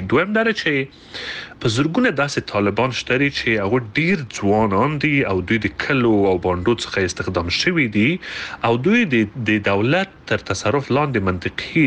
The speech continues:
ډېرې نه دي لیدلي او دوی ته داسې ور زده کړل شوي دي چې،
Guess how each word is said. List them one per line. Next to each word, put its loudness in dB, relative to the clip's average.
ډېرې 4
نه 2
دي 2
لیدلي 0
او 4
دوی 2
ته -4
داسې 0
ور 4
زده 0
کړل 0
شوي 2
دي 2
چې، 0